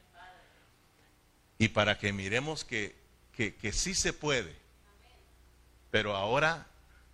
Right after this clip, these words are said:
aprendiendo y conociendo lo que está dentro de nosotros. ¿Quiénes somos nosotros en Cristo? Por eso nuestro tema, ahora identificándonos con Cristo. Amén.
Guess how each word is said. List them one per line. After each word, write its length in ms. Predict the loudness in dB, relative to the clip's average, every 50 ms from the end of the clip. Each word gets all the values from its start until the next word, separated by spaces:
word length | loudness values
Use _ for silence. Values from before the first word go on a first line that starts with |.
| -20 -20 -12 -4
aprendiendo 1080 | -2 -2 -2 -2 -2 -4 -4 -2 -4 -6 -6 -4 -2 -2 -2 -4 -6 -6 -6 -6 -4 -6
y 140 | -6 -8
conociendo 720 | -10 -8 -6 -4 -4 -4 -4 -4 -4 -4 -4 -2 0 0 2
lo 180 | 2 2 0
que 80 | 0 -2
está 400 | -6 -4 0 4 4 4 4 4
dentro 640 | 0 0 0 0 0 -2 -4 -6 -6 -6 -6 -4 -4
de 100 | -4 -6
nosotros. 580 | -6 -8 -8 -8 -8 -8 -8 -10 -12 -14 -10
¿Quiénes 360 | -4 0 0 0 2 0 0 0
somos 340 | -2 -2 -4 -4 -6 -6
nosotros 640 | -6 -8 -10 -10 -8 -6 -8 -8 -6 -8 -10 -10 -10
en 140 | -10 -12 -10
Cristo? 320 | -6 -4 -4 -4 -4 -6
Por 200 | -6 -2 0 2
eso 360 | 2 2 2 2 -2 -2 -4 -6 -14 -18 -12
nuestro 440 | -6 -4 -4 -4 -4 -4 -8 -6 -2
tema, 380 | 0 0 0 0 -2 -6 -8 -10 -16 -20 -20 -12 -4
ahora 400 | -2 0 0 2 2 2 2 2
identificándonos 1300 | 2 2 0 0 -2 -2 -4 -6 -6 -6 -6 -6 -6 -6 -2 0 0 0 0 -2 -4 -4 -4 -6 -10 -10
con 240 | -14 -14 -14 -12 -8
Cristo. 480 | -6 -4 -4 -4 -6 -8 -10 -10 -10 -12 -16 -20 -20 -20 -20 -20 -20 -20 -20 -12 -6
Amén. 400 | -4 -2 -2 0 -2 -2 -4